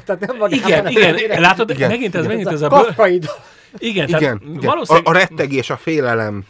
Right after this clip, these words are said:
Speaker 3: Tehát,
Speaker 2: Igen,
Speaker 3: hogy
Speaker 2: ó,
Speaker 3: a
Speaker 2: ugye ennek az a, az a, ugye
Speaker 3: a,
Speaker 2: a,
Speaker 3: tü-,
Speaker 2: a
Speaker 3: tűk is lehetnének
Speaker 2: o-,
Speaker 3: egyébként.
Speaker 2: az a dramatikus hatása az, hogy, hogy, hogyha ő megpróbál hozzáérni valakihez, akkor megsérti. Tehát fájdalmat okoz neki minden érintése. Tehát benne, ő tele van fájdalom, vagy tele van szeretettel,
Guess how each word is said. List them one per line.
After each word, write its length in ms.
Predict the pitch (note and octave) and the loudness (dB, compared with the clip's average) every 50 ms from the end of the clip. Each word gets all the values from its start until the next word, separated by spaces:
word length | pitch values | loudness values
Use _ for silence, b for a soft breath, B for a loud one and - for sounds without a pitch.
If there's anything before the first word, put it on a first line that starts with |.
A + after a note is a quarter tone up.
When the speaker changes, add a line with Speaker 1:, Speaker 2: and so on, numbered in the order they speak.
| - _ | -12 _
Speaker 3:
Tehát, 180 | A#2 A2+ A2+ | -6 -6 -2
Speaker 2:
Igen, 140 | A#3+ A3 F3 | -2 0 0
Speaker 3:
hogy 140 | D3 B2+ C3 | 0 0 2
Speaker 2:
ó, 100 | - B2+ | 4 4
Speaker 3:
a 40 | C3 | 4
Speaker 2:
ugye 160 | E3+ F3 G3 E3+ | 4 4 2 0
ennek 300 | F3+ E3+ E3 E3+ E3 - | 0 -2 -4 -4 -4 -4
az 140 | G#3 F#3+ | -6 -4
a, 160 | G3 E3 - D#3+ | -4 -6 -4 -4
az 140 | E3 E3 | -4 -2
a, 200 | E3+ D3 C3+ A#2+ b b b b b b b - - | -2 -4 -4 -6 b b b b b b b -6 -6
ugye 120 | - D#3+ | 0 2
Speaker 3:
a, 40 | D#3+ | 2
Speaker 2:
a, 220 | D#3+ D#3 D3+ D#3 D#3 | 4 4 4 2 2
Speaker 3:
tü-, 100 | - - | 0 -4
Speaker 2:
a 60 | F#3+ | -6
Speaker 3:
tűk 300 | - - A3 A3 F#3 - | 0 2 2 2 4 2
is 160 | D#3 C3+ - - | -4 -6 -4 -2
lehetnének 580 | C#3 A2+ A#2 A2 - - A#2+ A#2 A2+ A2 A2 | -2 0 0 -2 -2 -4 -4 -4 -2 -4 -4
Speaker 2:
o-, 60 | A#2 | -6
Speaker 3:
egyébként. 540 | A#2 A2 G#2+ G#2+ G#2 - - - A2+ G#2+ G#2 | -6 -4 -6 -6 -8 -8 -10 -12 -10 -8 -6
Speaker 2:
az 160 | D3+ D#3+ F3 | -6 -6 -4
a 80 | F#3+ E3+ | -4 -6
dramatikus 580 | D3 D3+ D3 C#3 C#3 C3 - C#3+ A#2+ C#3 B2+ A#2 | -6 -6 -8 -6 -8 -8 -10 -14 -16 -16 -16 -14
hatása 640 | C#3 C3 - D3+ B2 A#2 A2+ - B2+ A#2 A#2 G#2+ | -14 -14 -12 -12 -14 -14 -14 -14 -14 -12 -12 -12
az, 180 | B2+ B2+ C#3 C3 | -12 -12 -14 -12
hogy, 160 | - D#3 B2+ | -14 -12 -10
hogy, 180 | C3 B2+ C3+ C#3 | -8 -8 -8 -10
hogyha 400 | C3 A#2 B2+ B2+ A#2 C#3+ B2+ B2 | -10 -12 -12 -14 -10 -8 -8 -6
ő 200 | B2 B2 B2 B2+ A#2+ b b b b | -4 -6 -6 -8 -10 b b b b
megpróbál 480 | - - D#3 D#3+ - F3 D#3+ C#3 C3 A#2+ | -14 -12 -12 -10 -8 -8 -6 -6 -6 -6
hozzáérni 560 | A2+ C3+ C3+ B2+ C3+ C3 B2 A#2+ A#2 A2+ A#2+ | -6 -8 -8 -8 -6 -6 -6 -6 -6 -8 -8
valakihez, 500 | A#2 A#2+ B2 B2+ - D#3+ C#3+ C#3+ C3 C3+ | -8 -8 -8 -8 -10 -10 -10 -10 -10 -10
akkor 240 | B2+ - - C3+ A#2 | -12 -12 -12 -12 -12
megsérti. 640 | B2 B2+ A#2 - - - A#2 A2+ - _ A#2 G#2+ - _ | -12 -12 -14 -16 -14 -12 -12 -14 -14 _ -20 -20 -18 _
Tehát 160 | - A2+ - | -20 -14 -10
fájdalmat 480 | - C#3+ C3+ C3 B2+ A#2+ A#2+ A#2+ - | -8 -8 -6 -6 -6 -6 -6 -8 -10
okoz 200 | C3+ A#2 C3 A#2+ | -12 -14 -14 -12
neki 200 | A#2+ B2+ A#2 - | -12 -12 -12 -12
minden 320 | B2 C3 C3+ B2 B2+ A#2+ A#2+ | -12 -12 -12 -10 -10 -10 -10
érintése. 560 | A#2+ A#2+ A#2 A#2 A2+ A2 A2+ A2+ - - A2+ | -10 -10 -10 -12 -14 -14 -16 -16 -14 -16 -14
Tehát 180 | - C#3 A#2+ b b b b | -14 -14 -16 b b b b
benne, 300 | - C3+ C3+ C#3+ D3 - - | -10 -8 -6 -6 -8 -8 -8
ő 120 | C3+ D3+ C#3+ | -8 -8 -6
tele 200 | - G3+ G3+ G#3 | -4 -2 -2 0
van 140 | F#3 D#3 C3 | -2 -2 -6
fájdalom, 460 | - D#3+ D3+ D3 C3+ B2+ A#2+ B2 - _ | -6 -8 -8 -6 -6 -8 -8 -10 -10 _
vagy 140 | C#3 C3+ | -8 -6
tele 180 | C#3 - G#3 G3+ | -4 -4 -6 -4
van 140 | E3 D3+ C3 | -6 -8 -8
szeretettel, 680 | - F3 D#3 C#3 B2 C3+ A#2 - _ - B2 C3+ | -8 -10 -10 -8 -10 -12 -14 -14 _ -8 -8 -8